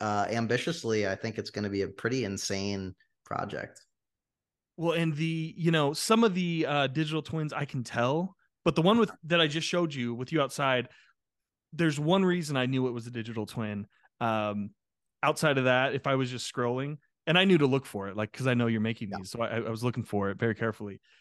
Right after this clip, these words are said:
Speaker 2: And, um, wow. Wow. So
Speaker 1: What was the, so what was the tell, out of curiosity?
Speaker 2: Um, it sounded out A I.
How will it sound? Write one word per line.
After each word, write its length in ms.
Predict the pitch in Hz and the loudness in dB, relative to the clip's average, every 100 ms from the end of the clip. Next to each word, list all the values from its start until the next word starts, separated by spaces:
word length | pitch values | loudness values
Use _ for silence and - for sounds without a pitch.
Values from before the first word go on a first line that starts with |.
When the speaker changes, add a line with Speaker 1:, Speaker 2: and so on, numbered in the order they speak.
| _ _ | _ _
Speaker 2:
And, 380 | 107 101 95 - - | -8 -8 -8 -10 -10
um, 460 | 101 95 98 95 - _ _ _ _ _ _ _ _ _ _ _ _ _ _ _ | -8 -8 -10 -16 -20 _ _ _ _ _ _ _ _ _ _ _ _ _ _ _
wow. 640 | - 98 113 117 101 87 - _ _ - | -16 -6 -2 0 -2 -4 -12 _ _ -4
Wow. 260 | 117 117 | 0 0
So 320 | - 190 175 160 | 2 6 6 6
Speaker 1:
What 120 | 180 | 2
was 180 | - - | -4 0
the, 200 | 220 - | 0 4
so 140 | - | 4
what 160 | 160 160 | 4 4
was 140 | 180 | 4
the 80 | 170 | 2
tell, 340 | 160 147 147 113 | 0 2 4 2
out 140 | 110 | 0
of 40 | - | -2
curiosity? 600 | 110 98 98 - 87 - _ _ _ _ _ | 0 0 -2 -6 -10 -12 _ _ _ _ _
Speaker 2:
Um, 720 | 135 131 123 120 120 113 - _ _ _ _ _ - | 2 2 2 0 0 -4 -8 _ _ _ _ _ -4
it 180 | 139 - | -4 -2
sounded 420 | - 147 147 139 | 0 2 4 4
out 280 | 120 123 131 | 4 2 0
A 180 | 113 | -2
I. 340 | 107 107 127 | 0 -2 -6